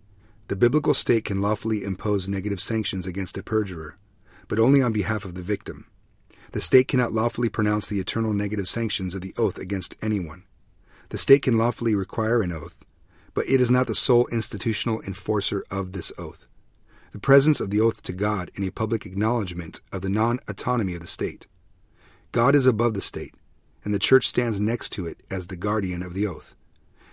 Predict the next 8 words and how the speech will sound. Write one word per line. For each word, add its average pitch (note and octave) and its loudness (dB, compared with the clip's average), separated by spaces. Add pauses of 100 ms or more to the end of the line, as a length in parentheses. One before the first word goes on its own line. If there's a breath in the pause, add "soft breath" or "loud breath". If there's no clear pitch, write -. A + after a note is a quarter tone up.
This C#3 4
means B2+ 4
that G2+ -2
theocracy G2 0 (280 soft breath)
is A#2+ 2
required A#2 0
by F#2 -4
God's G2 -4